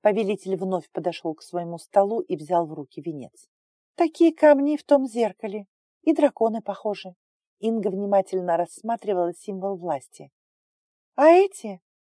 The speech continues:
Она выложила из кармана на низкий столик. "Очень похожи, только не обработанные".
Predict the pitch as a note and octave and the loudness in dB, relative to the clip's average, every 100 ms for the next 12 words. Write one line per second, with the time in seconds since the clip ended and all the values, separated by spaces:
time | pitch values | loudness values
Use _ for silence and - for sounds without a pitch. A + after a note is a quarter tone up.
0 | _ F3+ F#3 G3 F#3+ G3 F3 F3 F3+ F#3+ | _ -2 2 2 2 2 0 -4 -4 -6
1 | - G#3 G3+ F#3 F3 F#3 F#3 E3+ - F#3+ | -8 -6 -2 -2 -4 -8 -8 -12 -16 -18
2 | - F#3 E3 - _ _ _ _ E4+ E4 | -8 -6 -6 -10 _ _ _ _ -2 0
3 | F4 D#4+ E4 G#4+ D#4 C4+ D4 C#4 D4 D4+ | 0 0 -2 0 -2 -2 -6 -2 2 2
4 | C4 D4+ B3 G#3+ F3 E3+ E3+ D#3+ | 4 2 2 -4 -8 -16 -16 -20